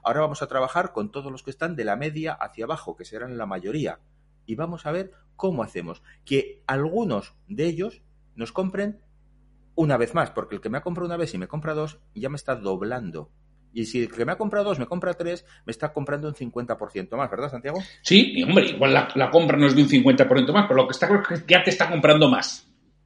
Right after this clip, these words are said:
Speaker 1: Claro, luego, luego veremos la venta media, pero de momento el, el número de transacciones ya está viniendo más veces.
Speaker 2: Claro, ya viene más veces. Siempre que viene más veces tengo más pro-, probabilidades de vender. Y yo creo que el, el segundo punto que te, no, que nos suele faltar muchas veces es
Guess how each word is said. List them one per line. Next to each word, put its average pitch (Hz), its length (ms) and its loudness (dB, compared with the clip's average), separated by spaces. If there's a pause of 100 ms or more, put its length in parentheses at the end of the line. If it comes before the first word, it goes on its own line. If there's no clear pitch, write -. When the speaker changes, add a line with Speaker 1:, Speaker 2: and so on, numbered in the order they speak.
Speaker 1:
Claro, 131 260 0
luego, 208 320 2
luego 262 200 6
veremos 269 260 6
la 214 80 8
venta 202 260 4
media, 92 420 2
pero 156 180 4
de 170 100 0
momento 262 420 4
el, 220 220 2
el 196 160 6
número 240 240 2
de 196 80 2
transacciones 202 560 2
ya 196 80 4
está 185 140 8
viniendo 165 340 4
más 120 120 4
veces. 82 300 -6
Speaker 2:
Claro, 175 340 4
ya 165 120 8
viene 208 180 6
más 160 180 6
veces. 123 220 2
Siempre 185 220 2
que 165 60 4
viene 165 160 2
más 170 160 4
veces 233 260 0
tengo 175 180 -2
más 160 160 0
pro-, 143 340 -2
probabilidades 151 420 0
de 185 60 0
vender. 151 400 6 (520)
Y 127 440 4
yo 151 140 8
creo 185 380 2
que 120 80 -2
el, 120 120 0 (280)
el 117 140 0
segundo 117 460 2
punto 185 280 6
que 120 80 0
te, 110 100 -2
no, 107 340 -2
que 98 140 -12
nos - 120 -16
suele 156 200 0
faltar 151 300 0
muchas 170 320 0
veces 180 320 -2
es - 320 -2